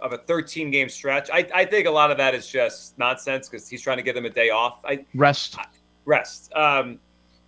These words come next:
Speaker 1: Howard's banged up. I mean, he missed the last game. He has a knee issue. I think he's fifty fifty to play. I'm not sure if he's gonna.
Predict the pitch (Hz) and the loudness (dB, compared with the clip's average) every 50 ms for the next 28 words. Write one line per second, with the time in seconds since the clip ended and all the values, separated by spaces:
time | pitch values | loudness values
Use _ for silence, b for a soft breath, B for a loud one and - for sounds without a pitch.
0 | - - 170 196 208 214 214 208 202 147 - - 180 170 165 151 135 139 139 120 | -6 0 4 6 6 6 6 6 4 2 0 2 4 4 4 4 2 2 2 2
1 | - - 120 131 143 175 175 170 165 160 - 151 143 135 127 120 - - 131 127 | 2 0 -4 -2 -2 0 2 2 2 2 2 2 2 4 2 2 0 -4 -6 -2
2 | 139 143 135 127 127 127 131 131 143 143 143 - 160 156 135 143 147 151 151 160 | -2 -2 -2 -2 -4 -4 -2 -2 -2 -2 -4 -4 -4 0 2 4 2 2 2 -2
3 | 160 135 - - 147 139 135 - 156 135 139 - 139 131 - 151 151 151 - 165 | -4 -4 -4 -8 -8 -8 -6 -2 -2 -2 -2 -4 -8 -4 -2 -4 -4 -4 -6 -10
4 | 165 160 - 175 180 175 160 139 139 135 131 - - 143 127 127 120 - 139 139 | -10 -6 -4 -2 0 0 0 0 -2 -4 -4 -6 -8 -10 -10 -10 -8 -4 -4 -2
5 | 151 | -2